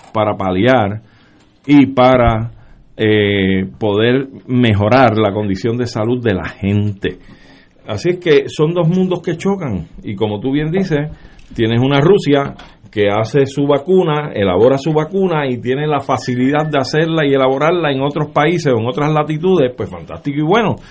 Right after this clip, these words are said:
Lo hacen las transnacionales, eh, en el mundo capitalista, no tan solo para pro-, proveerla, sino para generar ganancia de capital y ga-, y generar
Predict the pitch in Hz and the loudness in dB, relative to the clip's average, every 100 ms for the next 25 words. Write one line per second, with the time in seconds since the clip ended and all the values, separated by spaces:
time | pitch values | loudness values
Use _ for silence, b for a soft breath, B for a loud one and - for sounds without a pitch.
0 | B B B B B _ _ 92 101 104 | B B B B B _ _ -2 2 6
1 | 120 190 190 160 180 156 110 117 117 110 | 6 4 2 -2 -2 -4 -4 -4 -4 -4
2 | 107 107 107 170 147 131 160 - - B | -4 -2 0 0 0 0 -4 -12 -20 B
3 | B - 110 107 104 104 107 104 110 113 | B -10 -2 0 0 -4 -6 -4 -4 -4
4 | 123 143 147 147 147 147 202 190 170 156 | -4 -4 -4 -4 -2 -2 -4 -4 -2 -2
5 | 131 135 139 160 170 170 175 175 165 160 | -2 -2 -2 -2 0 2 2 0 0 0
6 | 156 151 147 - - _ _ - 135 135 | 0 -2 -2 -4 -14 _ _ -4 2 6
7 | 131 151 214 190 147 143 123 120 120 113 | 6 6 4 2 0 2 0 2 0 0
8 | 127 117 98 117 185 151 139 135 139 131 | 0 0 0 2 0 0 -4 -4 -4 -2
9 | 127 107 98 113 120 95 95 101 101 101 | -4 -6 -4 -2 0 -4 -6 -8 -6 -8
10 | 104 101 92 95 92 98 | -8 -8 -4 -4 -2 -2